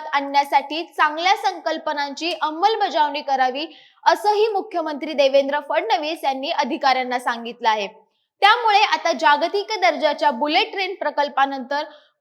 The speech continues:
पुन्हा एकदा बीकेसी मध्ये आंतरराष्ट्रीय दर्जाचा महत्त्वाकांक्षी प्रकल्प,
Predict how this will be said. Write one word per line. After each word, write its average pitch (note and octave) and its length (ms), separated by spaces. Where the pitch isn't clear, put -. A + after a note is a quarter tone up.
पुन्हा G#4 440
एकदा F4+ 240
बीकेसी F4+ 500
मध्ये E4 320
आंतरराष्ट्रीय D#4 800
दर्जाचा D4+ 560
महत्त्वाकांक्षी E4 920
प्रकल्प, D#4+ 540